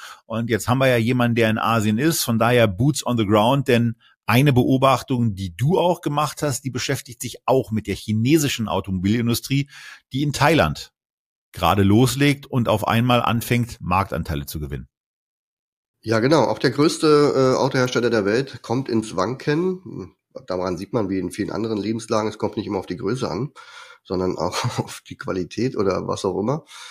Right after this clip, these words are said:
Speaker 2: Ähm, bei Toyota ist es so, habe ich gelesen, dass die nur eins Komma fünf Prozent der weltweiten Verkäufe Elektroautos verkaufen. Die sind nämlich überhaupt nicht, wie du schon sagst,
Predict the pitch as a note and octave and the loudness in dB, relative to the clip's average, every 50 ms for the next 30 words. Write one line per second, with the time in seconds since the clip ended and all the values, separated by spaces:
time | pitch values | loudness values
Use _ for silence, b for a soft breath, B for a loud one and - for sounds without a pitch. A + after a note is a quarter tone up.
0 | B B B B _ - - G#2 G#2 G#2 G2+ G#2 G#2 G2+ G2+ G2+ G2+ G2+ - b | B B B B _ -2 0 2 4 4 4 4 2 2 2 0 -2 -6 -12 b
1 | b b b _ _ _ - G#2 - - C3+ A#2 A2 A#2 C#3 D3 F3+ D#3+ - D#3 | b b b _ _ _ 0 0 2 4 4 4 6 4 4 4 4 4 2 2
2 | D3+ E3+ E3 D#3 - E3+ E3+ E3+ E3+ D#3 D#3 D#3 D3+ - D#3+ D3+ D3+ D#3 D#3+ D3+ | 2 0 0 2 4 6 6 8 6 6 4 2 -2 -2 0 2 2 2 2 2
3 | D3+ D#3 D#3 D3+ D3+ D3+ C#3+ C#3+ - - D#3 D3 D3 D3 D3 C#3 - - D#3+ F3+ | 2 2 2 2 2 2 0 -2 -2 -2 -2 0 2 4 4 4 4 2 0 0
4 | F3+ - F3 E3 D#3 D3+ - F3+ F3+ - - - D#3 D#3 - E3 F3 E3 E3 C#3 | 0 0 0 0 2 0 0 -4 -4 -6 -8 -8 -8 -4 -2 -2 0 2 2 2
5 | B2 D3 D#3 - C#3 C#3 C3+ C3 - C3 C#3 B2+ - - C#3+ D3+ D3+ - D3 G#2+ | 4 2 2 2 2 0 0 0 -2 -4 -6 -4 -2 -2 -2 -2 0 0 0 0
6 | A2 C3 D3+ - - F3+ - D#2+ F#2+ F#2 G2 - - G2+ - - F2 F2+ F2+ - | 0 0 -2 -4 -2 -2 0 0 0 0 -4 -6 -6 -8 -6 -4 -4 -4 -4 -4
7 | F2+ F2+ G#2+ G#2+ C3+ D#3 D3+ D3 C3+ B2+ A#2 B2+ A#2+ G#2+ G#2+ C#3 E3 - - B2 | -6 -6 -4 -4 -4 -2 0 0 0 0 2 2 2 2 4 2 0 -2 0 0
8 | B2 D3+ D#3 - - - - - - A#2 A#2+ A#2 A#2 A2 G2 A2+ B2+ C3 - - | 0 0 0 -4 -10 -14 -12 -10 -10 -8 -8 -6 -4 -2 -2 -2 -2 -4 -8 -14
9 | b | b